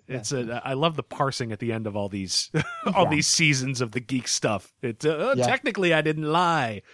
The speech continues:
Speaker 1: <laughs>
Speaker 2: Right.
Speaker 1: You know, like they're
Speaker 2: Well,
Speaker 1: trying to
Speaker 2: his
Speaker 1: get away
Speaker 2: last
Speaker 1: with
Speaker 2: word in
Speaker 1: banging
Speaker 2: the
Speaker 1: their
Speaker 2: book
Speaker 1: sister. <laughs>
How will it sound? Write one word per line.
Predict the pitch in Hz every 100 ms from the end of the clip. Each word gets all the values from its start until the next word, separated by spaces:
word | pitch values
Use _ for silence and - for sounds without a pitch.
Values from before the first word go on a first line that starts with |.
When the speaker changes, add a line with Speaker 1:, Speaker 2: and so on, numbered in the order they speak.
| - _ _ -
Speaker 1:
<laughs> | -
Speaker 2:
Right. | 156 135 107 - -
Speaker 1:
You |
know, | 139
like |
they're | 139 147
Speaker 2:
Well, | 190
Speaker 1:
trying | 160
to |
Speaker 2:
his | 160
Speaker 1:
get | 165
away | 151
Speaker 2:
last | 156
Speaker 1:
with | 143
Speaker 2:
word |
in | -
Speaker 1:
banging | 147 147 143
Speaker 2:
the | 127
Speaker 1:
their |
Speaker 2:
book | 117
Speaker 1:
sister. | 156 151 - 156 185
<laughs> | _